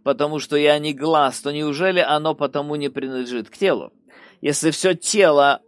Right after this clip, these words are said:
глаз, то где слух? Если все слух, то где обоняние? Но теп-,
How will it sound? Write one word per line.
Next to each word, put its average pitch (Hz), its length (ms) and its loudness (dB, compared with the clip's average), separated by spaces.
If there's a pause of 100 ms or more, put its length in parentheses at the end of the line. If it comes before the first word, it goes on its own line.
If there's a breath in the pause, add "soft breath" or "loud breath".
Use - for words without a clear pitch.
(120)
глаз, 143 800 2
то 143 160 2
где 127 360 -2
слух? 175 540 -4
Если 135 440 -4
все 131 300 -4
слух, 170 560 -6
то 139 180 -2
где 131 260 -2
обоняние? 131 800 -2 (1400 soft breath)
Но 151 380 -4
теп-, 170 320 -6